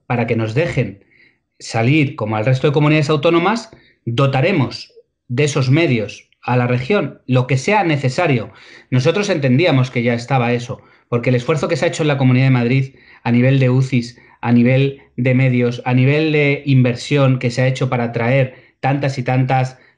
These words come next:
mascarillas y medios de protección, contratación de miles y miles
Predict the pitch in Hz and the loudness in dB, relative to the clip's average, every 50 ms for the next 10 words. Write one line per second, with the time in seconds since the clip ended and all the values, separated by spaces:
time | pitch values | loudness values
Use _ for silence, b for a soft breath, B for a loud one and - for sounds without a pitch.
0 | b - 123 117 117 - 123 120 139 151 156 147 135 131 - 123 131 135 143 139 | b -4 -4 -4 -2 -2 -2 0 2 2 2 2 0 2 2 2 2 2 2 2
1 | 135 135 131 127 123 123 120 - - 151 170 156 143 139 B B B B B B | 0 0 0 0 -2 -2 -4 -2 0 2 2 2 2 -2 B B B B B B
2 | B - 135 135 131 135 131 131 127 123 120 - 139 143 151 151 143 139 - - | B -2 0 0 2 2 0 0 -2 -4 -4 -2 -2 0 0 0 0 -2 -4 -6
3 | 123 120 123 120 127 139 151 147 143 135 - 127 131 143 135 139 131 127 131 - | -4 0 2 2 4 4 2 2 0 0 2 2 2 4 4 2 2 0 -2 -6
4 | b | b